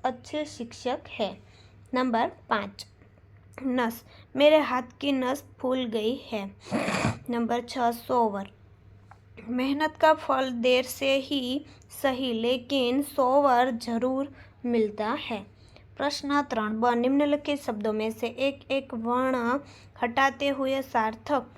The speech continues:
शब्द बनाकर अर्थ लिखिए। જોઈએ અહીં नंबर एक, पापड़। तो पापड़ खाने का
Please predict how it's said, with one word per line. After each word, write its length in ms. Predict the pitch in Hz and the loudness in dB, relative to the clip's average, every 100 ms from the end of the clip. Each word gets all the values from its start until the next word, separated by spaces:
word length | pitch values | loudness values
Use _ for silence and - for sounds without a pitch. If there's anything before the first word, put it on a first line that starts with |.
| - | -18
शब्द 380 | - - 269 240 | -8 -4 -2 0
बनाकर 560 | 254 233 233 233 233 233 | 0 2 0 0 0 -2
अर्थ 500 | 226 233 233 277 - - | 0 0 0 -2 -12 -8
लिखिए। 520 | 226 220 - 226 202 202 - - - - - - - - - - - | -6 -6 -6 -8 -8 -10 -20 -20 -20 -20 -20 -20 -20 -20 -20 -20 -10
જોઈએ 300 | 240 233 214 | -2 -2 0
અહીં 160 | 208 214 | -2 -2
नंबर 260 | 220 226 | -2 -2
एक, 160 | 220 220 | -4 -4
पापड़। 540 | 226 226 226 - 214 214 208 - - - - - - | -2 -2 -2 -2 0 0 -6 -10 -20 -20 -20 -20 -6
तो 80 | 254 | -4
पापड़ 440 | 233 254 269 294 294 | 0 2 2 2 0
खाने 420 | - 254 254 247 | 0 -2 -2 -4
का 340 | 240 254 240 | -2 2 4